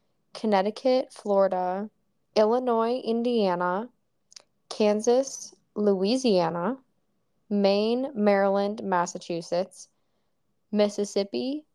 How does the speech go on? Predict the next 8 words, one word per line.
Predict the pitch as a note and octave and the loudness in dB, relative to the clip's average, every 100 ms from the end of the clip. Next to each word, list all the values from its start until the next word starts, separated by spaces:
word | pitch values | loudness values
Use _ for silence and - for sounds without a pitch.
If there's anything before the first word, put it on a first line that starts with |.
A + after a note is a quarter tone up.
| - | -6
Nevada, | A#3 A#3+ G#3 F3+ F3 F3 F3 G#3 - _ _ _ _ | -2 0 2 2 0 -2 -4 -6 -12 _ _ _ _
New | G#3+ G#3 | -2 0
Jersey, | F#3+ G#3 G#3 G#3 A#3 A#3+ A#3 | 2 2 2 0 -2 -2 -2
New | A#3+ A#3 | 0 2
Mexico, | G3 F#3+ - G3+ G3 F#3 F#3 G3+ - _ _ _ _ | 0 -2 -10 -6 0 2 0 -2 -10 _ _ _ _
North | G3+ G#3+ D4+ - | -2 0 0 -2
Carolina, | A3 F#3+ F#3 F3+ F3+ F3+ F#3+ - _ _ _ _ _ _ _ | 0 0 0 -2 -2 -4 -6 -10 _ _ _ _ _ _ _
Oklahoma, | G#3 G#3 B3 B3 A#3+ A#3+ A#3+ C4 | -2 2 0 2 2 2 0 -4